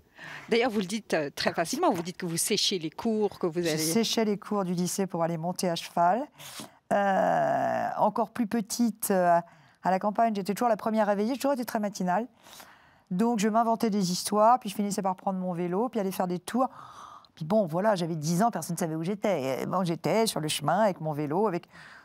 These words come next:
Speaker 2: toute une troupe d'amis imaginaires, euh, dans la tête. Euh, je me souviens même d'un jour, c'était très drôle,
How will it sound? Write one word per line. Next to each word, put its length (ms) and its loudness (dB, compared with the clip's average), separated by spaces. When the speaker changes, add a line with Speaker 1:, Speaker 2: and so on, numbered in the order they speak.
Speaker 2:
toute 160 4
une 140 2
troupe 220 0
d'amis 280 2
imaginaires, 760 0
euh, 120 0
dans 120 0
la 100 -4
tête. 480 0
Euh, 180 0
je 40 -6
me 20 -2
souviens 220 2
même 160 0
d'un 120 2
jour, 140 0
c'était 240 -4
très 160 -2
drôle, 300 0